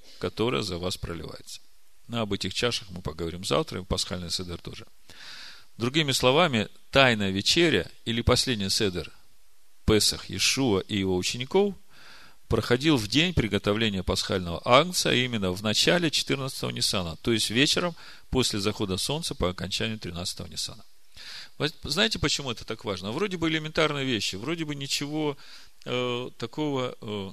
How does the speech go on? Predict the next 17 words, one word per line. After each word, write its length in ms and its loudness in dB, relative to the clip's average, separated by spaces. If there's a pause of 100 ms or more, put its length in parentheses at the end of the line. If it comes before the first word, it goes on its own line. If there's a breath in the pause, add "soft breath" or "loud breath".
ну, 220 -8
сверхоткровения 1000 -2
и, 380 -8 (420 loud breath)
э, 260 -10 (640)
я 180 2
вам 140 -2
не 80 -6
рассказываю, 600 -4
да? 300 -12
Но, 280 -8 (420 loud breath)
э, 320 -8 (200)
столько 480 0
много 560 0
фальсификаций 1040 0 (200)
по 100 0
этому 320 -4
поводу 580 -4